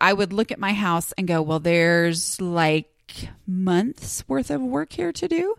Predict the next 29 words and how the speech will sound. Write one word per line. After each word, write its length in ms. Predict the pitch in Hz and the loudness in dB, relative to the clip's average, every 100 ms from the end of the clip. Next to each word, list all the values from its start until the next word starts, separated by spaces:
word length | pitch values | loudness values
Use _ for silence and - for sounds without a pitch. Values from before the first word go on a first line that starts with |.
| _ - - _ _ | _ -20 -20 _ _
You've 260 | - 214 226 | -2 2 4
got 180 | 233 - | 4 2
ten 260 | - 220 208 | 0 2 4
minutes. 500 | 156 - - - - _ _ _ _ _ | 2 -2 -10 -12 -16 _ _ _ _ _
You 180 | 202 247 | 4 6
don't 120 | 285 | 6
even 160 | 302 302 | 6 4
have 180 | 294 294 | 4 4
an 100 | 262 | 2
hour. 420 | 240 254 180 - | 4 4 4 0
You 140 | 214 226 | 2 2
have 100 | - | 2
ten 360 | - 240 226 | -4 -2 0
minutes 440 | 226 202 - - - | 0 0 -4 -12 -4
to 100 | 208 | 0
worry 180 | 190 196 | 0 2
about 240 | 165 - | 0 0
that. 260 | - 92 - - - - | -4 -4 -10 -20 -20 -16
So 260 | - 226 208 | 0 4 6
it 200 | - 240 | 6 6
is 200 | 254 233 - | 6 4 4
a 340 | 190 185 175 | 4 4 2
stash 640 | - - - 208 202 - | 0 -4 2 2 2 0
it 120 | 269 | 0
where 140 | 269 269 | 0 0
you 220 | 247 302 | 2 0
can. 560 | - 247 208 208 285 320 _ _ _ _ _ - _ _ _ _ _ _ _ - | 2 2 2 2 -2 -4 _ _ _ _ _ -20 _ _ _ _ _ _ _ 0
Um, 560 | 185 175 165 143 139 - _ _ _ _ - - 170 | 2 4 2 -2 -10 -16 _ _ _ _ -20 -20 -6
drawers, 840 | 185 196 214 226 254 262 - | 0 4 6 6 4 2 -4